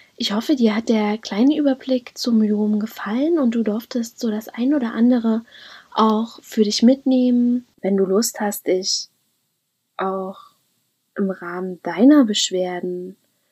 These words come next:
einmal begleiten zu lassen von mir und zurück in deinen Wohlfühlflow zu kommen, dann würde ich mich riesig freuen, wenn du mir schreibst. Ich biete aktuell eins zu eins Coachings an,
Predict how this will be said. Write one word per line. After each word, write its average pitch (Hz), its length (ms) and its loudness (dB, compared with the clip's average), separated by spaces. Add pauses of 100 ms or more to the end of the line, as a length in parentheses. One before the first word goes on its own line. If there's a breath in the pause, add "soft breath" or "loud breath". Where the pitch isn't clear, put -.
(200)
einmal 196 300 -4
begleiten 190 580 -2
zu 269 160 0
lassen 196 480 -4
von 190 260 -6
mir 240 480 -4 (380 soft breath)
und 202 340 -4
zurück 247 500 2
in 208 160 0
deinen 196 440 -2
Wohlfühlflow 208 920 2
zu - 200 -8
kommen, 233 540 -2 (500 loud breath)
dann 196 500 -2 (840)
würde 220 180 -2
ich - 100 -6
mich 202 240 0
riesig 294 320 4
freuen, 226 380 2
wenn 208 160 2
du 202 340 -4
mir 208 160 -4
schreibst. 214 720 -6
Ich - 260 -6
biete 277 260 -2
aktuell 233 520 -6
eins 285 260 -4
zu - 140 -6
eins 277 320 -2
Coachings 262 520 -2
an, 277 380 0